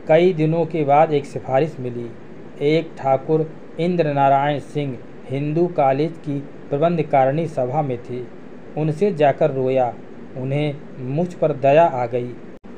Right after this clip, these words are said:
सिफारशी चिट्ठी दे दी। उस समय मेरे आनंद की सीमा ना थी। खुश होता हुआ घर आया। दूसरे दिन प्रिंसिपल ने मेरी तरफ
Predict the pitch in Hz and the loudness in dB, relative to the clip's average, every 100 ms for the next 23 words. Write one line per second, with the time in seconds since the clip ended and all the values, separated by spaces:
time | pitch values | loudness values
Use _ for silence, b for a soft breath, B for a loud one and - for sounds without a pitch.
0 | - - 156 151 151 151 185 226 - 156 | -8 -4 -2 4 4 4 2 -4 -4 -6
1 | - 214 156 147 131 120 - - - - | -2 0 2 2 0 -4 -8 -14 -18 -16
2 | - 190 - 160 156 175 160 151 151 160 | 0 0 2 0 2 2 2 2 2 2
3 | 135 135 165 175 - 147 - 127 131 151 | 2 2 0 -2 -4 -6 -6 -4 0 0
4 | 123 117 120 113 - - - - - - | 0 -4 -8 -12 -14 -18 -18 -18 -18 -18
5 | - - - - 240 240 156 156 202 196 | -18 -18 -8 2 4 4 2 4 6 6
6 | 180 196 180 123 156 147 135 127 120 - | 8 6 4 4 6 6 6 4 0 -6
7 | - - 120 135 147 143 160 160 143 156 | -16 -14 -8 -2 -2 0 0 0 0 -2
8 | 156 156 143 131 - 160 156 156 135 139 | -2 -4 -4 -2 2 2 2 0 0 0
9 | 143 156 156 139 151 147 | 0 0 2 4 4 2